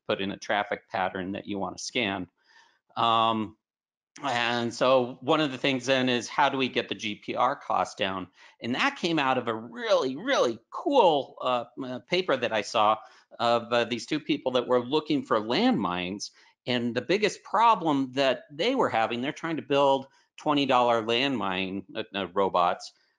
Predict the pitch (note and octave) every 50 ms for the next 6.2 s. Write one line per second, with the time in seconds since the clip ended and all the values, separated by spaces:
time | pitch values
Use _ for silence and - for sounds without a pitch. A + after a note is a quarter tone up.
0 | _ _ - A#2+ A#2 A2+ A2+ A2+ A2+ A2+ G#2+ - A#2 A2+ A2+ B2+ C3 C3+ C3 B2+
1 | B2 - - - - B2+ B2+ A2+ G#2+ G#2 A2+ A#2 G#2+ A2+ A2+ - - C3 C3 C3
2 | - - C3 B2+ A#2 G#2 A2+ B2 C#3 B2+ A#2+ A2 G#2 G2+ G#2 G2+ G2 G2+ G2 -
3 | G2+ G2+ F#2+ F#2+ F#2+ - - - - _ - A#2+ A#2+ A#2 G#2 G2 F#2 _ _ _
4 | G2+ G2+ - G#2+ B2 - - A2+ - - A#2 A2+ G#2 - G#2 - _ _ _ B2+
5 | C3 B2 A#2+ B2 B2+ A#2+ - - B2+ B2+ B2 A#2 A2+ - - - C3 A#2+ A#2 A2+
6 | G#2+ G#2+ G2+ G2